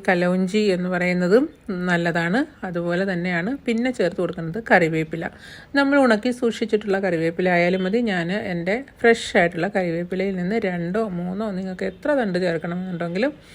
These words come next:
കരിവേപ്പില കുറച്ച് ഏറിയാലും കുഴപ്പമൊന്നുമില്ല. ഇതും കൂടി ഇതിനോടൊപ്പം തന്നെ മൂപ്പിക്കണം. അപ്പോൾ കടുകിൽ, കടുകെണ്ണ പൊതുവെ എല്ലാവരും നോർത്ത് ഇന്ത്യൻസിൻ്റെ ഒരു സ്പെഷ്യൽ ഐറ്റമാണ്. നമ്മൾ വെളിച്ചെണ്ണ തേക്കുന്ന പോലെ അവർ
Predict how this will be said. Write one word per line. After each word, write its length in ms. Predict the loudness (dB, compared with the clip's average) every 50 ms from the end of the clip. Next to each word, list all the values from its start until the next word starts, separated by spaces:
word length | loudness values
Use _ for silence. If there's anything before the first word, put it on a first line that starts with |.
| -20 -20 -20 -20 -2 4 6
കരിവേപ്പില 540 | 8 8 8 6 4 4 2 2 2 4 2 2
കുറച്ച് 260 | -2 -6 -6 -4 -2 0 2 4
ഏറിയാലും 420 | 4 4 4 2 0 0 -2 -2 0 0
കുഴപ്പമൊന്നുമില്ല. 720 | 0 0 -2 -4 -6 -4 -4 -4 -6 -4 -4 -4 -2 -2 -2 -4 -4 -8 -14 -20 -20 -12 -4 -2 0
ഇതും 180 | 2 2 2 0 0
കൂടി 200 | -2 -2 -2 -2 -2 -2
ഇതിനോടൊപ്പം 600 | -4 -4 -6 -4 -4 -6 -6 -6 -2 -2 0 0 0 0
തന്നെ 220 | 2 2 4 2 2 0 -6 -16 -20 -12 -2 2 4
മൂപ്പിക്കണം. 520 | 4 4 4 2 -2 -2 -2 -4 -6 -8 -12 -16 -20 -20 -20 -20 -14 -6 -4 -2
അപ്പോൾ 180 | 0 0 0 4 6 6
കടുകിൽ, 420 | 8 8 8 6 6 6 6 6 6 6 6 4 -2 -12 -20 -18 -14 -10 -10 -8 2 6
കടുകെണ്ണ 460 | 6 8 8 8 6 4 4 4 4 4 2 4 2
പൊതുവെ 320 | 2 2 2 2 4 4 4 4
എല്ലാവരും 400 | 2 2 2 2 2 2 0 -2 -6 -6 -4
നോർത്ത് 280 | -2 -2 -2 -2 -2 -4
ഇന്ത്യൻസിൻ്റെ 580 | -2 -2 -2 -2 -2 -2 -4 -4 -2 2 2 2 2 0 -4 -12 -20 -20 -16 -6 -2
ഒരു 120 | 0 2 2 2 0
സ്പെഷ്യൽ 340 | 0 0 0 0 2 2 4 4
ഐറ്റമാണ്. 460 | 4 2 2 0 0 0 0 0 0 0 -2 -2
നമ്മൾ 200 | -2 -2 0 0 0 2
വെളിച്ചെണ്ണ 380 | 2 0 0 0 0 0 0 0 0
തേക്കുന്ന 300 | -4 -4 -4 -4 -4 -4 -2 -2
പോലെ 180 | -2 -2 0 0 0
അവർ 140 | 0 0 -2